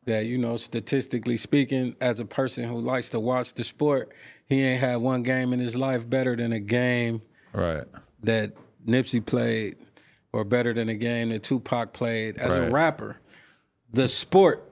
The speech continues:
Speaker 2: And
Speaker 1: He
Speaker 2: the
Speaker 1: never outshined in the sport.
Speaker 2: The thing I'll say is that it's, it's always hard to be the first one through the wall. And Vanilla Ice, you know, he
Speaker 1: He
Speaker 2: had,
Speaker 1: wasn't
Speaker 2: he,
Speaker 1: first.
Speaker 2: he did it for all the other white boys.
Speaker 1: No, M C Serge is dope.
Speaker 2: Okay,
Speaker 1: Back at
Speaker 2: yeah.
Speaker 1: third base was the shit.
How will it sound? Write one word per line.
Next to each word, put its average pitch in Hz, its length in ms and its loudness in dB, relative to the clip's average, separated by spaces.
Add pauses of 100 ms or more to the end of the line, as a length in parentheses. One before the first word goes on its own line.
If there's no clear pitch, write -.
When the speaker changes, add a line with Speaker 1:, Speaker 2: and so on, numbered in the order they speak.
(360)
Speaker 2:
And 143 140 2
Speaker 1:
He 139 100 6
Speaker 2:
the 143 60 4
Speaker 1:
never 147 300 4
outshined 147 960 0
in 135 180 0
the 123 60 2
sport. - 600 0
Speaker 2:
The 131 120 0
thing 160 180 2
I'll 139 100 4
say 120 200 4
is 98 160 2
that 98 200 2
it's, 98 240 -2
it's 123 140 0
always 113 220 4
hard 95 180 2
to 87 60 -4
be 87 140 0
the 78 100 -4
first 90 340 -2
one 82 140 2
through 85 160 0
the 82 80 0
wall. 80 360 -2 (720)
And 85 320 -2 (200)
Vanilla 110 320 2
Ice, 107 360 2
you 107 80 -2
know, 117 200 2
he 127 100 2
Speaker 1:
He - 40 4
Speaker 2:
had, - 80 4
Speaker 1:
wasn't 127 260 4
Speaker 2:
he, - 60 -12
Speaker 1:
first. 107 280 0
Speaker 2:
he 156 120 4
did 160 220 6
it 185 120 4
for 180 120 2
all 180 180 6
the 180 60 6
other 180 160 6
white 120 220 4
boys. 90 120 2
Speaker 1:
No, 143 300 4
M 151 180 2
C 139 220 0
Serge 143 400 2
is 127 100 -4
dope. 131 320 2
Speaker 2:
Okay, 127 240 4
Speaker 1:
Back 139 160 2
at 143 100 -2
Speaker 2:
yeah. - 60 -6
Speaker 1:
third 160 260 4
base 151 300 2
was 117 140 -4
the 117 80 -2
shit. - 400 0